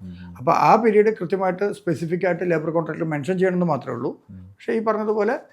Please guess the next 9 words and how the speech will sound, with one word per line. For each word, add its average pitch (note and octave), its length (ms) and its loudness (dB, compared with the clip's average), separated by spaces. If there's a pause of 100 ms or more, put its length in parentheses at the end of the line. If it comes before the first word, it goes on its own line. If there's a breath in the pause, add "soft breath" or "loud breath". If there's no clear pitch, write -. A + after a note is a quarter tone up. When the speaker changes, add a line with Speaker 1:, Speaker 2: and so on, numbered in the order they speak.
(420 soft breath)
Speaker 2:
ഏഹ്, F3+ 200 2
പീരീഡ് F#3 400 2
ഷോർട്ടൻ F3+ 380 0
ചെയ്യണമെങ്കിൽ F3+ 360 -4 (100)
പറ്റും, C3+ 160 -6 (140)
സാധിക്കും. C3+ 360 0
Speaker 1:
ആ, C#3 40 0
മ്യൂച്വലി D#3+ 600 0
ഈ C#3+ 260 2